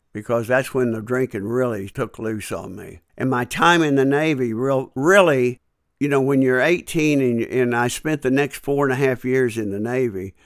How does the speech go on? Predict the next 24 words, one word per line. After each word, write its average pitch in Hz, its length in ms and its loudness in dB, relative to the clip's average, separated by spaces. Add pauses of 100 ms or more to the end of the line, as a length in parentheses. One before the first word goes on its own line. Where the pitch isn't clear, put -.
(300)
so - 180 -2
you're 120 220 0
growing 156 480 4
up 151 240 2
in 117 160 0
the 107 60 -4
Navy, 113 500 -4
and 113 220 -4 (100)
there 127 240 -4
was 120 220 -4
always 151 440 2
those 139 220 -2
fights, 110 580 -4
and 107 360 -4
there 120 180 -2
was 113 260 -6
court 139 360 0
martials, 135 760 0
and 113 320 -8
there 107 160 -8
were 101 480 -12 (480)
captain's 143 640 -2
mask, 131 640 0
and 113 440 -8